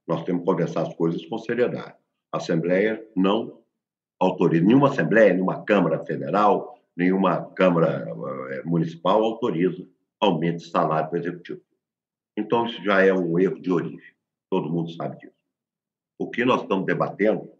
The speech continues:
então, provavelmente, certamente, o governo do Estado vai ganhar e vai ser o que o Executivo deu. Eu não gosto de fazer demagogia com esse tema. Eu não gosto de demagogia com esse tema.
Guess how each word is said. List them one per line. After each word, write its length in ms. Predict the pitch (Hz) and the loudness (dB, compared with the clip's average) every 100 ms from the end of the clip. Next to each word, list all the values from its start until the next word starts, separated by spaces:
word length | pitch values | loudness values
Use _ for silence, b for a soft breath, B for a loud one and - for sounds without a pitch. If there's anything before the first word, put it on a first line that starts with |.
| _ | _
então, 560 | 92 90 104 120 - - _ - | -6 -2 0 -2 -8 -18 _ 2
provavelmente, 1080 | 139 107 98 101 87 73 73 90 101 - - | 4 4 4 2 2 -2 0 0 0 -6 -16
certamente, 920 | - - - - - 76 71 82 - | -8 2 2 2 -2 -6 -6 -8 -10
o 40 | 73 | -12
governo 320 | 73 80 78 | -6 -4 -4
do 80 | - | -8
Estado 360 | - 76 78 | -8 -6 -4
vai 200 | 80 78 | -2 -2
ganhar 440 | 73 69 73 85 - _ _ _ | -2 -6 -6 -10 -12 _ _ _
e 80 | 90 | -4
vai 200 | 92 - | -2 -2
ser 240 | - 82 | -4 -2
o 120 | 87 - | -2 -2
que 140 | - | -4
o 80 | 85 | -4
Executivo 520 | 82 82 82 - 87 - | -2 -4 -8 -10 -12 -12
deu. 140 | - _ _ _ _ - | -18 _ _ _ _ 0
Eu 120 | 101 | 2
não 180 | 120 90 | 2 4
gosto 280 | 98 87 | 4 2
de 60 | - | -2
fazer 200 | 82 85 | -6 -2
demagogia 580 | 82 82 82 76 - 82 | 0 0 -2 -4 -6 -6
com 100 | 82 | -8
esse 140 | - | -12
tema. 280 | - 67 - _ _ _ _ _ _ _ - | -10 -12 -12 _ _ _ _ _ _ _ -2
Eu 160 | 82 | 2
não 180 | 82 95 | 2 2
gosto 320 | 82 87 87 | 4 2 2
de 60 | 78 | -8
demagogia 460 | 82 80 76 76 76 | -8 -6 -8 -10 -12
com 100 | - | -18
esse 100 | |
tema. 120 | _ | _